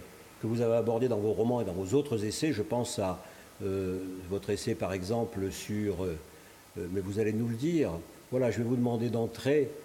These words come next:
euh, peut-être de nous raconter votre parcours, euh, non pas universitaire, parce que vous êtes aussi professeur d'université en, en, en, en, en lettres,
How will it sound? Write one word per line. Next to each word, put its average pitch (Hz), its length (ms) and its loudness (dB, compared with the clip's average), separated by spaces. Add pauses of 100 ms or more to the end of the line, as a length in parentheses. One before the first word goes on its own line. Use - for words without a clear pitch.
(340)
euh, 113 60 0
peut-être 117 340 0
de 117 80 2
nous 120 120 2
raconter 147 460 0
votre 123 240 2
parcours, 117 720 0 (680)
euh, 98 80 0
non 113 100 2
pas 120 140 2
universitaire, 120 680 2
parce - 140 -6
que 104 80 -2
vous 92 100 0
êtes 98 140 0
aussi 120 220 0
professeur 107 420 -2
d'université 101 680 0
en, 90 200 -4
en, 87 380 -4
en, 87 120 -6 (840)
en, 87 380 -10
en - 20 -2
lettres, 143 320 0